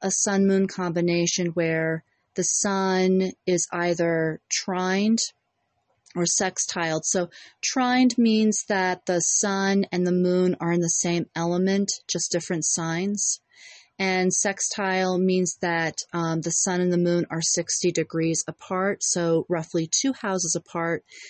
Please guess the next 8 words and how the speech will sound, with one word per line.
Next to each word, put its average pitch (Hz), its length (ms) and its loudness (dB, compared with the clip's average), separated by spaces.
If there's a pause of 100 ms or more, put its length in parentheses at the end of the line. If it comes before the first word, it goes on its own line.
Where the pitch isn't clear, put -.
(160)
in 185 200 2 (120)
two 180 140 2
agreeable 156 440 -2
signs. 147 500 -4 (360)
A 214 60 -2
great 226 280 2
example, 196 720 0
and 175 320 0